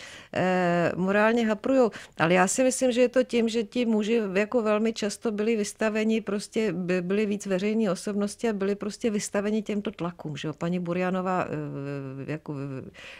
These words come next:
eh, jim vystavena prostě nebyla tolik, ta toho Vlastu akorát následovala. Eh, takže to si vlastně jenom takhle hrajete vlastně s tím, eh, s tou hranou, na který ten, na který ten člověk se pohybuje, že jo? Jako ten Burian, ta postava se k tomu velmi hodí, protože on je opravdu jako dítě, že jo?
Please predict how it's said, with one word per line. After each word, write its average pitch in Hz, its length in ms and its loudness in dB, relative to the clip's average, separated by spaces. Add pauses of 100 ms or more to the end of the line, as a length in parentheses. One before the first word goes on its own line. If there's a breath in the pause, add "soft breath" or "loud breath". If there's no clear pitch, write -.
(100)
eh, - 60 -6
jim 156 200 0
vystavena 170 520 0
prostě 175 320 -6
nebyla 165 340 0
tolik, 175 360 -4
ta 147 120 -6
toho 160 240 -4
Vlastu 156 380 -6
akorát 175 440 -4
následovala. 170 720 -4 (420 loud breath)
Eh, 151 200 0
takže 170 320 -2
to - 100 -4
si 202 160 -2
vlastně 202 300 0
jenom 220 220 2
takhle 214 300 0
hrajete 202 500 2
vlastně 214 420 0
s - 100 -6
tím, 220 380 0 (400 loud breath)
eh, 151 200 0
s - 100 -6
tou 233 180 6
hranou, 208 440 6
na 214 140 4
který 214 340 0
ten, 214 520 0
na 196 80 0
který 214 260 -4
ten 220 180 -2
člověk 208 340 -4
se - 140 -6
pohybuje, 196 520 -2
že 170 140 -6
jo? 165 160 0
Jako 175 220 -2
ten 202 180 2
Burian, 196 340 0
ta 196 100 0
postava 196 360 -4
se 208 120 -6
k - 40 -14
tomu 202 180 0
velmi 196 280 0
hodí, 185 300 -2
protože 196 180 -4
on 202 100 0
je 202 80 0
opravdu 190 280 -4
jako 190 200 -4
dítě, 151 380 -8
že - 180 -16
jo? - 60 -16